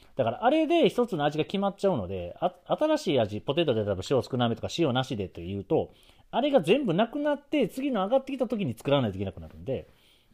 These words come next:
ちょっとね、あの、手間なんで、忙しい時にやるとすごくこう、「うわー、それやめて」って思われるパターンですけど、案外、あの、そうです。あの、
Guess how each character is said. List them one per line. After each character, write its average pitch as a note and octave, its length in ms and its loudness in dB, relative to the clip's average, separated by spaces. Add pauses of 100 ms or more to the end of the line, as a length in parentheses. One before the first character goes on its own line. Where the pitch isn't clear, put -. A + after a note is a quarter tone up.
(1080)
ち C#4 60 -10
ょ - 20 -8
っ - 20 -8
と B2 100 0
ね、 F#2+ 120 -4
あ F#2 100 -6
の、 E2+ 420 -10 (100)
手 A#3+ 100 2
間 G#3 120 0
な F#2 200 -6 (160)
ん G#2+ 60 -8
で、 B2+ 220 2
忙 F#3+ 240 -2
し - 80 -4
い C#3+ 40 -2
時 A2 160 -2
に G#2+ 80 -2
や A2 60 0
る A2 80 -6
と A2+ 100 -4
す - 100 -14
ご C#3 100 -6
く - 100 -16
こ F#2+ 240 -6
う、 - 40 -8
「う - 20 -6
わ B2+ 480 -6 (360)
ー、 F#2 120 -20
そ A#2 120 -10
れ C3+ 140 -6
や C3 100 -4
め C#3+ 100 -6
て」 C#3+ 320 -4
っ - 20 -4
て F#2+ 300 -10
思 F#2 220 -6
わ F2+ 80 -2
れ E2+ 100 -6
る E2+ 180 -14 (560)
パ G2 120 -8
タ G2+ 80 -4
ー F2+ 60 -6
ン D#2+ 40 -12
で D#2 100 -16
す - 60 -20
け E2 120 -18
ど、 D#2+ 180 -18 (720)
案 B3 180 -4
外、 G3+ 260 2
あ A2+ 100 2
の、 G2 440 -4 (420)
そ - 140 -4
う F2 40 -4
で - 60 -10
す。 - 180 -20
あ A#2 140 -4
の、 G#2+ 480 -4